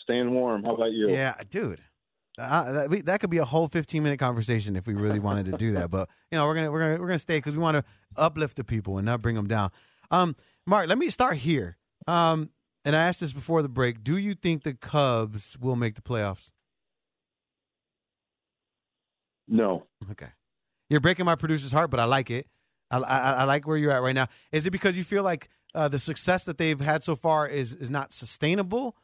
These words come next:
Speaker 2: or do you think that they'll just run into some issues as the season progresses?
Speaker 1: I think they, um, it's a long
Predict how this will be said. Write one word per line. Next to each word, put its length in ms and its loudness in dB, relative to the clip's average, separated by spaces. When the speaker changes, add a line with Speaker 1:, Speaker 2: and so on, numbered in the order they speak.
Speaker 2:
or 160 2
do 160 -6
you 140 0
think 380 -2
that 220 0
they'll 200 2
just 180 -6
run 160 0
into 160 -2
some 260 -4
issues 460 -2
as 100 -6
the 60 -8
season 300 -4
progresses? 500 -8
Speaker 1:
I 220 4
think 200 2
they, 240 4
um, 340 2
it's 120 -8
a 40 6
long 300 4